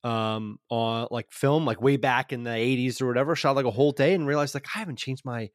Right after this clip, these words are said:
this was not a wedding. This was, like, a, in a, like, a sporting event or something. He's like, "I haven't changed my film at all. Oh, no." And I looked and he's like, "Sh-, I shot, like,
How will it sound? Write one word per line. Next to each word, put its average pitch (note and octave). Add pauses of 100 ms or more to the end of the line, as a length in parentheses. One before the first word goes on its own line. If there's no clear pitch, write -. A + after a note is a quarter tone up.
(420)
this D#3+
was D3+
not C3+
a A2+
wedding. F2
This G#2
was, G#2+
like, G#2+
a, G2+
in G#2+
a, F#2+ (140)
like, -
a G2+
sporting G2
event F2+
or F2
something. F2
He's E2
like, -
"I -
haven't D#3
changed G#2+
my G#2 (520)
film D#3+
at A2
all. C3+ (400)
Oh, G2+
no." F#2+ (340)
And A2+
I G#2+
looked A#2
and A#2+
he's G#2
like, G#2
"Sh-, -
I A2
shot, G#2
like, -